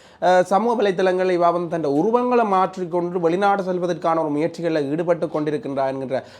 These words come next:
தகவல்கள் வெளியாகிய வண்ணம் இருக்கின்றன. ஆனால் அது என்ன, எந்த அளவுக்கு உத்தியோகபூர்வமான தகவல்கள் என்று இன்னுமே தெரிய வரையில்லை.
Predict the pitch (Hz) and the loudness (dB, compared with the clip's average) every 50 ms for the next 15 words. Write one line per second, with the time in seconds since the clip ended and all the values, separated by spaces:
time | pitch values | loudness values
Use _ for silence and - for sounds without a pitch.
0 | - _ 151 170 196 220 233 220 202 226 214 196 165 160 160 165 160 151 156 151 | -8 _ 0 2 4 6 4 4 6 4 4 4 4 2 2 4 4 4 4 2
1 | 151 147 139 135 131 127 123 120 110 127 131 170 202 185 151 139 135 135 131 135 | 0 -2 -2 -2 -4 -4 -4 -4 -4 -4 -2 0 0 2 2 0 0 -2 -2 -2
2 | 143 180 202 202 170 131 139 143 135 113 139 156 190 202 202 202 208 208 190 180 | -2 -2 0 -2 -2 -2 -2 -4 -4 -4 -4 0 2 4 4 6 4 2 0 -2
3 | 175 147 - 220 226 226 214 208 196 190 185 175 160 156 143 143 139 135 131 131 | -6 -4 0 2 2 2 2 0 -2 0 0 -2 -2 -2 -2 -2 -2 0 -2 -4
4 | 143 165 156 139 139 135 139 139 131 - 131 131 135 147 135 127 113 110 110 117 | -4 -4 -4 -4 -4 -6 -6 -6 -6 -4 -4 -2 -2 -2 -2 0 -2 -2 -2 -2
5 | 170 | -2